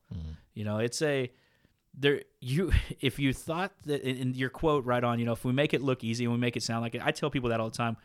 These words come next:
Speaker 2: We oversell how easy this thing is. Like, we, we don't talk about the bullshit that goes along with it, right? You know, like yesterday,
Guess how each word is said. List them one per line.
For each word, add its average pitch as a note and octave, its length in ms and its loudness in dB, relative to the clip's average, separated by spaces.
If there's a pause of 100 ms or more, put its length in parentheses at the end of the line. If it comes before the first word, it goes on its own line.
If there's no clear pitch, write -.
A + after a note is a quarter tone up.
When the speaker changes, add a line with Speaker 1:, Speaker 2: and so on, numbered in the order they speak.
(420)
Speaker 2:
We E3 360 -2 (440)
oversell B2+ 720 2
how A2 160 -2
easy G#2 240 -4
this G2+ 200 -10
thing G2+ 180 -10
is. C2 260 -18
Like, B2 140 -6
we, B2+ 240 2 (280)
we D3 80 -2
don't D#3+ 140 0
talk C3+ 200 2
about A#2+ 200 0
the A#2 60 -4
bullshit A2 380 -2
that G#2 60 -8
goes G#2+ 160 -6
along G#2+ 200 -4
with G2 160 -12
it, - 180 -18
right? A2+ 300 -4 (380)
You A2+ 100 -2
know, A2 100 2
like A2+ 220 -2
yesterday, B2 560 2